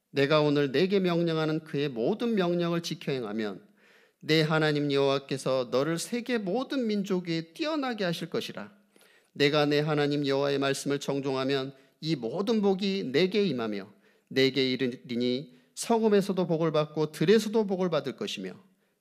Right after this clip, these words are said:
내 몸의 자녀와 내 토지의 소산과 내 짐승의 새끼와 소와 양의 새끼가 복을 받을 것이며 내 광주리와 떡반죽 그릇이 복을 받을 것이며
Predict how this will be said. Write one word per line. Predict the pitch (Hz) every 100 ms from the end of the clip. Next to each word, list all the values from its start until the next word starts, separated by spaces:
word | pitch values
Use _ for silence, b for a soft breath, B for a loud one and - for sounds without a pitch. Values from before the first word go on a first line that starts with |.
| _
내 | 120 135 131
몸의 | 135 131 123
자녀와 | 123 120 117 120 127 - -
내 | 160 208 202
토지의 | 226 220 190
소산과 | 185 160 123 104 - - b b b
내 | 139 143
짐승의 | 139 143 139 135 135
새끼와 | 135 139 - 131 135
소와 | - 233 220 220 220
양의 | 131 196 226
새끼가 | 226 220 196 190
복을 | 185 165
받을 | 143 123 110
것이며 | 104 - 98 101 _ b b b b b
내 | - 143 135
광주리와 | 135 127 123 127 123 123 -
떡반죽 | 226 - 233 208 202
그릇이 | 185 170 160 -
복을 | 165 208
받을 | 180 156 143
것이며 | 107 - 104